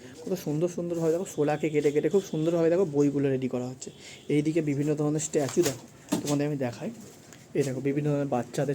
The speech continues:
ছবি, হ্যাঁ, এগুলো সব প্যান্ডেলে লাগানো হবে। এগুলো সব কিন্তু এখানেও, এখানেও রেডি করা হচ্ছে। এইদিকে দেখো কত স্ট্যাচু দেখো, বাচ্চাদের ছবি, একটা বাঘের মুখ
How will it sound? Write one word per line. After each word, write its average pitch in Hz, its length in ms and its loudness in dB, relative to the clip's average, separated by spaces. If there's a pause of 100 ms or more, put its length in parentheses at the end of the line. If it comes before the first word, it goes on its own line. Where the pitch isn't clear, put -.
ছবি, 143 300 -4 (440)
হ্যাঁ, 151 300 -4
এগুলো 139 180 -2
সব 165 160 0
প্যান্ডেলে 135 400 4
লাগানো 131 380 2
হবে। 139 200 2 (260)
এগুলো 147 220 2
সব 143 240 0
কিন্তু 143 180 -2
এখানেও, 175 200 0
এখানেও 143 280 -2
রেডি 135 200 -2
করা 131 200 -4
হচ্ছে। 131 360 -4 (560)
এইদিকে 143 360 4
দেখো 139 180 0
কত 160 240 -6
স্ট্যাচু 135 380 -4
দেখো, 127 240 -12 (600)
বাচ্চাদের 131 480 -4
ছবি, 135 300 0
একটা 131 280 -4 (340)
বাঘের 131 640 -2
মুখ 135 500 -2